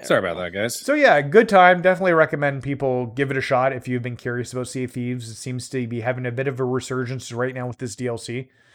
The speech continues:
Speaker 2: Um, and as somebody who is brand new into the Xbox ecosystem, seems like a good, uh, jumping on p-,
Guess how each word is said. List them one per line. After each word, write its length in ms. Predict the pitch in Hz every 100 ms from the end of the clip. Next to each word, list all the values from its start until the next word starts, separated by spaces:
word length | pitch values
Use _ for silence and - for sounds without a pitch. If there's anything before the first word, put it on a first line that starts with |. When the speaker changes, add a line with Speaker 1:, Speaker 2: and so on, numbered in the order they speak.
| - - - -
Speaker 2:
Um, 320 | 131 131 131
and 100 | 165
as 60 | 165
somebody 260 | 190 220 196
who 420 | 196 180 175 165
is 280 | 147 117 107
brand 680 | 123 131 135 123 147 170
new 120 | 160 151
into 160 | 127
the 120 | 135
Xbox 600 | 135 135 - 139 123 -
ecosystem, 540 | 127 160 165 165 196 180
seems 240 | 208 214
like 160 | 208 175
a 40 |
good, 260 | 160 160 156
uh, 540 | - 143 135 131 127
jumping 640 | 123 135 131 139 127 110 -
on 220 | 127 123
p-, 100 | -